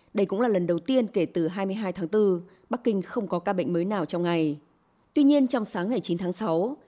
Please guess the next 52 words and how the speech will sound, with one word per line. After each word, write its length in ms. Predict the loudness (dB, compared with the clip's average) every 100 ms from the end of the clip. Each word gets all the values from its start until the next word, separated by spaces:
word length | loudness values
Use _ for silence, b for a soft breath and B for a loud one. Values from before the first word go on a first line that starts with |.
| b
ít 160 | 0 2
nhất 140 | 2
có 80 | 0
hai 220 | -4 -4
khu 160 | -4 -2
dân 160 | -2 0
cư 200 | 0 0
trong 180 | -2
thành 140 | -4 -4
phố 260 | -2 -2
đã 100 | -2
bị 180 | -4 -6 -6
phong 160 | -6
tỏa 120 | -2
tạm 200 | -2 -4
thời, 360 | 0 2 4 2 -4 B B
sau 160 | -4 -2
khi 120 | 0
quận 160 | 0 0
Sương 220 | 0 0
Bình 200 | 2 0
thông 180 | -2 0
báo 180 | 0 2
có 100 | 0
một 180 | 0
mẫu 160 | 0 -2
xét 160 | -2 0
nghiệm 220 | 0 -2
P 80 | -2
C 240 | -2 -2
R 360 | -4 -2 -4 -6 _
cho 120 | -6 -4
kết 200 | -4 -4
quả 100 | -4
dương 200 | -4 0
tính, 340 | 2 2 0 -4 b b b
và 80 | 2
quận 160 | 2
Triều 180 | 4 0
Dương 220 | 2 0
cũng 180 | 0 -4
cho 120 | -2
biết 280 | 0 0 0
một 160 | -2 -2
mẫu 140 | -2
tại 180 | -4 -2
đây 220 | 0 0
cho 120 | -4 -6
kết 180 | -6
quả 140 | -4 -4
bất 180 | -4 -2
thường. 360 | 0 0 -2